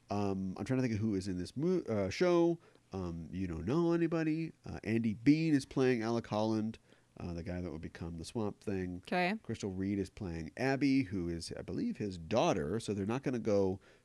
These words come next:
Speaker 1: full origin on this. They're gonna
Speaker 2: Okay.
Speaker 1: involve the rest of the, um, characters, um, the extended universe of Swamp Thing.
Speaker 2: Mm-hmm.
Speaker 1: Uh, Derek Mears,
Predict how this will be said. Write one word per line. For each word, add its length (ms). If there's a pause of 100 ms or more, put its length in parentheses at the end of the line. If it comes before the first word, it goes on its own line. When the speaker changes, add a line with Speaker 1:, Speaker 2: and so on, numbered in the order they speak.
Speaker 1:
full 400
origin 420
on 240
this. 220
They're 140
gonna 320
Speaker 2:
Okay. 340
Speaker 1:
involve 420
the 80
rest 320
of 160
the, 320
um, 380 (240)
characters, 760 (560)
um, 440 (1200)
the 140
extended 420
universe 420
of 100
Swamp 300
Thing. 280
Speaker 2:
Mm-hmm. 400
Speaker 1:
Uh, 120
Derek 320
Mears, 540